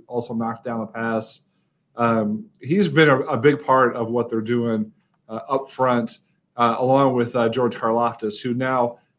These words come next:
not only leads the team in sacks, he's now in double digits, uh, for the first time in his career, his second season.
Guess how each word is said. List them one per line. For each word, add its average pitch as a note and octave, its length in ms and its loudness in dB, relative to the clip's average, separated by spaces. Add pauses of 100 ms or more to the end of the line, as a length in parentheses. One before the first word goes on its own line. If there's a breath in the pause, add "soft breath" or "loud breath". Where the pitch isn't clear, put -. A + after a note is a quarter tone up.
(140)
not E3+ 180 4
only D#3 180 4
leads D3+ 360 -2
the B2+ 100 -10
team B2+ 260 -8
in A2+ 80 -6
sacks, A2+ 540 -6 (320)
he's - 80 -18
now F3 180 -2
in C3 120 -2
double C#3+ 280 2
digits, B2 720 -2
uh, A2 320 -6 (120)
for C3 120 -8
the A#2+ 80 -2
first B2 240 -8
time A#2+ 140 -4
in A#2 80 -4
his A2+ 100 -6
career, A2+ 360 -2
his A#2 180 -4
second A#2 280 -8
season. A#2+ 540 -4